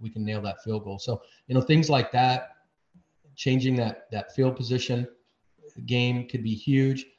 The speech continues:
but it, it also ties into what you talked about. If that means that we've gotta, we, we catch the ball, fair catch the ball on a kickoff and start at the twenty-five, and we get that,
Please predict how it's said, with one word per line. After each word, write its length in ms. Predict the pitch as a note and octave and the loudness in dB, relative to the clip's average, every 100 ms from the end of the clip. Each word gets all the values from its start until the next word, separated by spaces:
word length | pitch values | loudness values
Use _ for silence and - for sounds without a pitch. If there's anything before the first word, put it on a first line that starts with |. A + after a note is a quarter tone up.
| _ B2+ | _ -2
but 100 | B2 | 0
it, 340 | A#2+ - - - | -2 -6 -18 -8
it 100 | B2+ | -4
also 300 | C3 - B2 | -2 -2 -4
ties 260 | B2+ A#2+ | -2 -2
into 180 | A#2+ A#2+ | -2 -2
what 180 | A#2 A2 | -2 -2
you 80 | B2+ | -4
talked 260 | B2+ A2 | -4 -6
about. 160 | A2 A2+ | -6 -8
If 80 | A2+ | -6
that 140 | C#3 | -6
means 180 | D#3+ C#3 | -4 -4
that 80 | A#2+ | -4
we've 220 | B2 B2 | -4 -4
gotta, 300 | B2+ A#2 A2 - _ _ _ - | -2 -2 -4 -10 _ _ _ -6
we, 300 | A#2+ A2+ A2+ | -2 -2 -4
we 80 | A#2+ | -8
catch 320 | - C3+ - | -2 -4 -2
the 60 | B2+ | -6
ball, 200 | B2 A#2 | -4 -4
fair 160 | B2+ | -4
catch 280 | A#2+ A#2+ - | -4 -4 -6
the 60 | A#2+ | -4
ball 160 | A2+ | -2
on 80 | A2 | -2
a 40 | G#2+ | -4
kickoff 420 | A#2+ A#2 A2+ - | -6 -4 -6 -4
and 140 | G2+ | -8
start 280 | - B2 A#2+ | -6 -2 -2
at 60 | A#2+ | -4
the 60 | |
twenty-five, 540 | - C3 B2+ C#3 C3+ C#3 - _ _ _ _ _ _ _ _ - | -8 -4 -4 0 0 -2 -10 _ _ _ _ _ _ _ _ -2
and 160 | A2 | 0
we 80 | A2 | 2
get 200 | A#2+ A#2 | 0 0
that, 260 | B2+ B2+ | 0 0